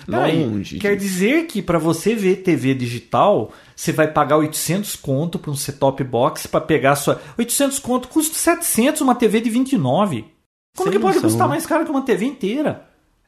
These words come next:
Speaker 2: Que é começo também, né?
Speaker 1: Ah, viu? Que é começo. Muito caro, pô.
Speaker 2: Mas isso vai começar
Speaker 1: Positivo também, né?
Speaker 2: É, mas isso é, é pra você comprar separado. Mas essas T Vs, que nem a Toshiba, pelo que eu ouvi falar,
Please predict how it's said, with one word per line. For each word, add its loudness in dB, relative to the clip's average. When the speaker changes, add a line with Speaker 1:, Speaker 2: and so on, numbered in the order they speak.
Speaker 2:
Que -6
é -4
começo 0
também, 2
né? 0
Speaker 1:
Ah, 0
viu? 0
Que -4
é 0
começo. -2
Muito 0
caro, 0
pô. -8
Speaker 2:
Mas 2
isso -2
vai 2
começar 0
Speaker 1:
Positivo 2
também, 0
né? 0
Speaker 2:
É, 2
mas 0
isso 0
é, 2
é 2
pra -2
você -2
comprar 0
separado. 2
Mas 4
essas 0
T 0
Vs, 0
que -2
nem 2
a 2
Toshiba, -2
pelo -4
que -10
eu 0
ouvi -2
falar, 0